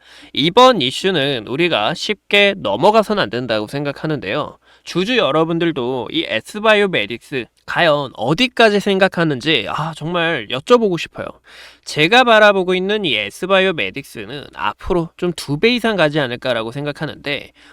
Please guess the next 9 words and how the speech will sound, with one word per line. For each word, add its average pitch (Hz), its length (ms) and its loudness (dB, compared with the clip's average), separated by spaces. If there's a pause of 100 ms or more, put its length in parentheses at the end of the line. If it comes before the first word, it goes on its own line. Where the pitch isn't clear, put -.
오늘도 226 500 0
정말 135 460 -2
이 127 80 -12
퍼포먼스가 247 720 -2
굉장히 123 420 -6
좋습니다. - 520 -16 (420)
윗꼬리가 233 580 2
소폭 226 460 0
나왔지만 104 580 -4